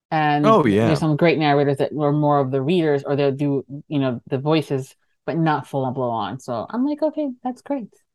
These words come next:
Speaker 1: You know?
Speaker 2: <laughs>
Speaker 1: Um, so before we go, can you tell us what you're currently working on and what's coming up next for you that you can share?
Speaker 2: Uh, let's see. I don't know if I can say I'm, what I'm currently working on.
Speaker 1: Okay.
Speaker 2: Uh,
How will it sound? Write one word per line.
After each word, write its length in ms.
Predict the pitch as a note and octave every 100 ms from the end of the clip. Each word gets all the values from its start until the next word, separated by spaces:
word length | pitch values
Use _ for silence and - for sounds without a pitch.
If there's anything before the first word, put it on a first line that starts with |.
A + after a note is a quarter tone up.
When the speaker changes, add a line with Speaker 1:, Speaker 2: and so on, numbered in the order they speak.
| _ _ _ _ _ -
Speaker 1:
You 60 | D#3+
know? 240 | C#3+ C#3 F#2+
Speaker 2:
<laughs> 60 | D3 - - _ _ _ _ _ F#3
Speaker 1:
Um, 220 | F3 E3
so 80 | -
before 380 | F3+ E3+ - F#3+
we 220 | C#4+ D#4+ -
go, 440 | G#3+ D#3+ C3 C3+
can 200 | D3+ -
you 80 | F#3+
tell 200 | G#3 G#3+
us 120 | G#3+
what 140 | G#3+ D#3+
you're 100 | F3
currently 400 | - A3 A3+ A#3+
working 360 | A#3 A3+ A3+
on 180 | A3 G#3+
and 100 | G3
what's 140 | F3 -
coming 240 | F3+ E3+
up 100 | E3
next 280 | D#3+ E3 -
for 100 | G#3
you 140 | G#3+
that 80 | G#3
you 120 | A3+
can 140 | G#3+ B3
share? 380 | - B3+ D#4+ _ _ _ _ _ _ _ _ _ _ _ _ -
Speaker 2:
Uh, 1040 | C3 C#3 C#3+ C#3+ C#3+ D3 C#3 D3 C#3 C#3+
let's 280 | C#3+ D#3+ D3+
see. 380 | - C3+ A2 G2
I 200 | - B2
don't 320 | C#3+ - G3 -
know 160 | F#3+
if 120 | F3
I 80 | E3
can 160 | C#3+ C#3
say 440 | - - C3 B2+ -
I'm, 220 | A#2+ A2 _
what 240 | B2+ A#2+ -
I'm 220 | A#2+ G#2+
currently 800 | - - - C#3 B2 A2 - G#2
working 400 | F#2+ F#2 - F2
on. 340 | D2+ D#2 F2 -
Speaker 1:
Okay. 360 | E3+ - C#3+ -
Speaker 2:
Uh, 360 | G#2+ G#2 G2+